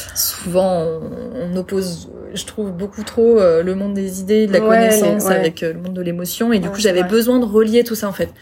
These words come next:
Speaker 1: Relier les arts et les sciences, retisser des liens, en fait, entre, euh, la connaissance, euh,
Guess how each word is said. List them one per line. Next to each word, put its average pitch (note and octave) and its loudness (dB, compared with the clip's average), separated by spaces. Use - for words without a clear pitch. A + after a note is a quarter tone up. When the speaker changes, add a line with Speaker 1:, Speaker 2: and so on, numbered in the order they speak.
Speaker 1:
Relier G3+ 2
les G#3 2
arts G3 0
et G3 0
les G3 -2
sciences, A3+ -4
retisser G#3+ 0
des G3+ 2
liens, A3+ 4
en G#3 2
fait, G#3+ 0
entre, F#3+ -4
euh, G3 6
la F#3 2
connaissance, G#3 2
euh, E3 -2